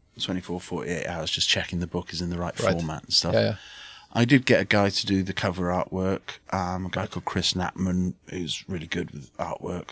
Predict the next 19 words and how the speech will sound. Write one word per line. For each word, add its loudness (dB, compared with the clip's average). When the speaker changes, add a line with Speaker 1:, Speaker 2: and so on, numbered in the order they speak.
Speaker 1:
That's 0
not -2
my -6
specialist -2
subject. 0
Speaker 2:
Yeah. 6
Speaker 1:
Um, 4
I 4
got 4
a -2
guy 6
to -2
proofread 2
it -8
for 0
me 2
to, -8
to -8
check -4